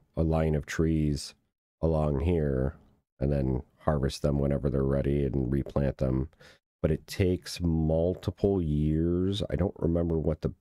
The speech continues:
base game is, but it takes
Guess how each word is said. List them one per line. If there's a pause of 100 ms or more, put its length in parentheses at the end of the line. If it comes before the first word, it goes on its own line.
(600)
base (120)
game
is,
but
it
takes